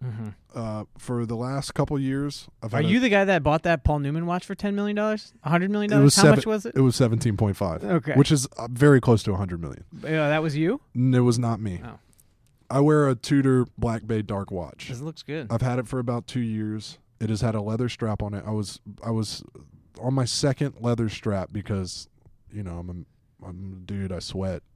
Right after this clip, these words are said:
Speaker 2: The, it was time to change the
Speaker 1: You were
Speaker 2: strap.
Speaker 1: out there chopping wood,
Speaker 2: Then
Speaker 1: breaking
Speaker 2: I w-,
Speaker 1: straps.
Speaker 2: yeah, been, been chopping so much wood, and, um, I switched. I got the black metal bracelet and switched from the leather strap to the
Speaker 1: Mm-hmm.
Speaker 2: metal bracelet,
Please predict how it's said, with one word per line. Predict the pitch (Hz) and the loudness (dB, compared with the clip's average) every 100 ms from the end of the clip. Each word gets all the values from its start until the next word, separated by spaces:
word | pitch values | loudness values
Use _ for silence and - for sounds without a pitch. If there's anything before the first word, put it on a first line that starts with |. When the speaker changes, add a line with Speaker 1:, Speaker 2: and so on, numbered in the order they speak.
| _ _ | _ _
Speaker 2:
The, | 98 92 | -14 -14
it | 87 | -10
was | 95 90 | -10 -8
time | 104 98 | -8 -6
to | 92 | -6
change | 98 92 | -6 -6
the | 87 | -8
Speaker 1:
You | - | -6
were | 95 | -6
Speaker 2:
strap. | - | -6
Speaker 1:
out | |
there | 135 | -10
chopping | 123 135 120 123 127 | -10 -8 -8 -10 -10
wood, | 131 127 | -8 6
Speaker 2:
Then | 147 170 | 8 8
Speaker 1:
breaking | 170 | 8
Speaker 2:
I | |
w-, | 127 131 | 6 6
Speaker 1:
straps. | 127 113 | 4 -4
Speaker 2:
yeah, | 117 104 | -2 -2
been, | 92 104 104 | -2 -2 -4
been | - 110 | -2 -2
chopping | 101 107 - | 0 0 0
so | - 127 117 | -4 -2 -2
much | 104 98 | -2 -2
wood, | 98 92 - | -4 -4 -6
and, | 113 110 110 | -2 0 2
um, | 113 107 101 95 _ - _ _ _ _ - | 2 0 -2 -8 _ -20 _ _ _ _ -4
I | 117 113 113 104 _ _ _ | -2 0 0 -2 _ _ _
switched. | - - - 139 165 - - - _ _ - | -8 -6 2 4 4 2 -10 -14 _ _ -4
I | |
got | 117 131 143 | 0 2 2
the | 135 | 0
black | 107 - 110 110 - _ _ _ _ _ | 0 -2 0 -4 -6 _ _ _ _ _
metal | 110 107 104 98 92 _ - | -4 -2 -2 -2 -6 _ -8
bracelet | 92 98 95 - 90 _ _ _ _ _ - | -6 -4 -8 -10 -12 _ _ _ _ _ -8
and | 110 | -8
switched | 104 123 120 - | -4 -2 -2 -4
from | 117 107 | -6 -6
the | 95 | -6
leather | 101 107 113 | -4 -2 -4
strap | - 104 110 127 _ - | -2 -2 -2 -4 _ -4
to | 175 | -2
the | 135 | -2
Speaker 1:
Mm-hmm. | 95 | -4
Speaker 2:
metal | 101 104 104 | -2 -2 -2
bracelet, | 95 98 104 127 139 | -2 -4 -4 -2 -4